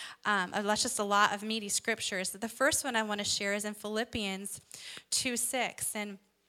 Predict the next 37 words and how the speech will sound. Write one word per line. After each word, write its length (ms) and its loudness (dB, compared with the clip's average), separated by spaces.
I 120 12
just 160 0
wanna 200 0
give 180 2
you 140 4
a 20 4
few 380 -2
verses, 460 0
and 100 -2
I 60 0
think 280 -2
a 40 -2
lot 200 4
of 80 -2
you 100 -6
know 300 2
this, 320 0
but 100 -2
just 220 2
to 80 2
show 300 8
you 180 2
guys 280 2
how 140 0
Jesus 680 0
was 160 0
so 460 6
committed. 560 0
He 200 0
was 260 0
committed 760 2
to 180 0
the 80 -4
Father. 520 6
He 180 4
was 220 4
committed 480 2